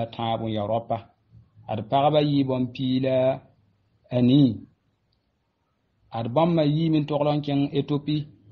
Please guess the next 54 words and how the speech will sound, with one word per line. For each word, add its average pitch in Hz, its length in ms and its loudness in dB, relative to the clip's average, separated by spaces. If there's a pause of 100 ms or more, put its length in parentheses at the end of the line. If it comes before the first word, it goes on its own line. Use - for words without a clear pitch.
(600)
N 117 120 -6
na 139 120 0
n 156 100 0
tɩg 139 160 -4
n 131 100 0
paal 123 240 2
silaam 143 380 2
sẽn 156 120 0
ninsã 139 240 0
n 135 80 0
be 120 100 -2
be 131 160 -2
wã. 113 180 0 (1120)
La 123 120 -2
b 123 60 -6
na 139 100 2
n 147 80 -2
tɩg 135 160 -2
n 120 120 0
bao 117 140 0
menga. 117 420 -2 (300)
La 117 120 -4
b 120 80 -6
na 139 120 0
n 147 240 -4
tɩ 151 100 -6
bao 127 220 -2
pẽgnego 120 420 -4
zĩiga, 139 400 2 (220)
paam 120 220 -2
n 117 100 -4
tɩ - 100 -16 (120)
pẽgnego 117 380 -4
n 107 80 -6
tũ - 100 -8
Wẽnde. 127 340 0 (540)
Pasɩ 113 240 -10
kɩ 117 120 -6
fẽnda 123 240 -2
ma 139 140 0
namsdb 135 360 -2
la 127 100 -2
namsg 127 260 -4 (120)
tɛk-tɛka 113 500 -4 (540)
n - 60 -8
mak 123 200 -4
tẽngã 113 300 -6
pʋga. 107 240 -8 (880)
B 127 120 -4
sẽn 143 120 0
sɩd 139 180 -4
kẽng 190 240 -2
be 170 80 2
wã, 147 200 4